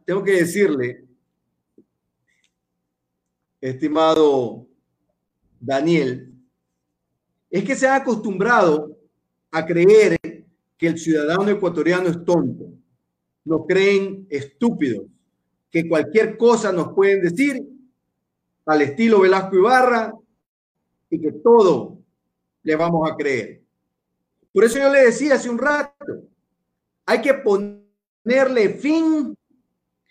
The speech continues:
a estos gobernantes títeres, a estos gobernantes falsos, a estos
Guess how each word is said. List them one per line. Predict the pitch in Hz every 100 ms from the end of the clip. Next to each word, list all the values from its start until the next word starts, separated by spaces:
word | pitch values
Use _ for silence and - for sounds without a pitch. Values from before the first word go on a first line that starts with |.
| _ _ -
a | 170 214
estos | 254 247 240
gobernantes | 233 196 170 196 254 254 180 170 -
títeres, | 277 302 302 277 269 - - _ _ _ _ _ _ _
a | 170 190
estos | 240 233 233
gobernantes | 214 196 208 233 226 175 170
falsos, | 233 285 - 294 277 - - _ _ _ _ _ _
a | 185 190
estos | 240 - 254 226